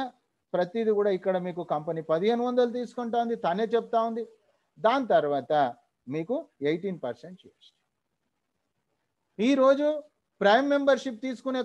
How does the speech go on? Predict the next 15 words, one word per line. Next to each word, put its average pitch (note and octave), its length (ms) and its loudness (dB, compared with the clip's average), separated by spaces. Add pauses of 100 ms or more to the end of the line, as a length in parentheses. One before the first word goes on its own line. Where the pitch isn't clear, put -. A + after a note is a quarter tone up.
కల్చర్ B3+ 400 2 (220)
మన G#3+ 80 -2 (120)
ఇండియాలో B3 380 4 (100)
ఉంది, C4+ 200 2 (800)
అదే B3 140 4 (140)
కంపెనీ G#3+ 380 0
నెక్స్ట్ F#3+ 240 -6
మనీ F#3+ 220 -6
చేస్తూ D3+ 320 -4
ఉంది. B2+ 140 -8 (1200)
సర్వీస్ B3+ 480 2
నెక్స్ట్ B3 260 -4
మనీ C#4 240 0
ప్రొవైడ్ B3+ 380 2
చేస్తూ B3+ 220 0